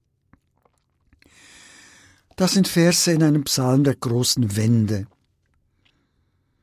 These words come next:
"Mein Gott, warum hast du mich verlassen?", so beginnt das Gebet zweiundzwanzig Verse lang. Doch dann wendet es sich eben.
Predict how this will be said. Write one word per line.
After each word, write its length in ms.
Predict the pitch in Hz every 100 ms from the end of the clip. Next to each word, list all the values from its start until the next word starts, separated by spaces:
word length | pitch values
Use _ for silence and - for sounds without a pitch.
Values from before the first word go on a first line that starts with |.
| _ _ _ _ _
"Mein 280 | 113 101 104
Gott, 340 | 107 120 -
warum 260 | 117 117 117
hast 200 | 120 -
du 40 |
mich 180 | 123 127
verlassen?", 680 | - 120 117 123 - 139 120 _ - -
so 200 | - 135
beginnt 460 | 135 127 143 143 143
das 180 | 120
Gebet 420 | - 117 120 117 113
zweiundzwanzig 920 | - 123 120 123 120 117 110 - 107
Verse 400 | - 117 - 117
lang. 300 | 110 104 104 _ _ _ - - - -
Doch 180 | - -
dann 400 | 123 135 131 110
wendet 400 | 147 180 123 107
es 160 | 98
sich 200 | - -
eben. 380 | 107 107 107 98